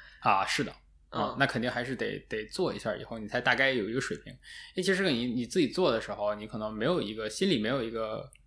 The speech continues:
Speaker 1: 标准，就是说我也不知道我做的相对别人好不好，但是你可能得看到别人，然后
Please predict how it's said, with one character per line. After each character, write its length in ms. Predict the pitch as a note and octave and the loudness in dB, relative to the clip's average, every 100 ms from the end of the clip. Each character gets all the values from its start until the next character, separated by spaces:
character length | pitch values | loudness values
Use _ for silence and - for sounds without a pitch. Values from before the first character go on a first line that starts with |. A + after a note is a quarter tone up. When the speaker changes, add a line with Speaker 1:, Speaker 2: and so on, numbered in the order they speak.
| _ _ _ - | _ _ _ 0
Speaker 1:
标 180 | C#3+ D3 | 2 2
准， 180 | - | -2
就 120 | A#2 A2+ | -10 -6
是 40 | |
说 140 | A2 | -2
我 120 | G#2+ C#3 | 4 4
也 60 | |
不 120 | - | 4
知 60 | B2 | 2
道 100 | B2+ | 2
我 100 | E2 | 2
做 180 | - B2 | 0 0
的 60 | G#2 | 0
相 180 | B2+ | -2
对 120 | B2 G#2+ | -4 -4
别 180 | G#2+ | -2
人 100 | A#2 | -2
好 140 | A#2+ - | -4 -6
不 60 | |
好， 260 | - - - _ - - | -8 -12 -18 _ -20 -4
但 120 | C#3+ | 0
是 20 | C3+ | 2
你 60 | |
可 80 | C3+ | 2
能 120 | A#2 | -2
得 80 | A#2 | -4
看 240 | - F3 | 0 2
到 120 | A2+ F#2 | 2 -2
别 140 | A2 | -4
人， 200 | G#2+ B2+ | -4 -2
然 100 | A2 | -4
后 360 | A#2 G#2 D#2+ | -2 -4 -6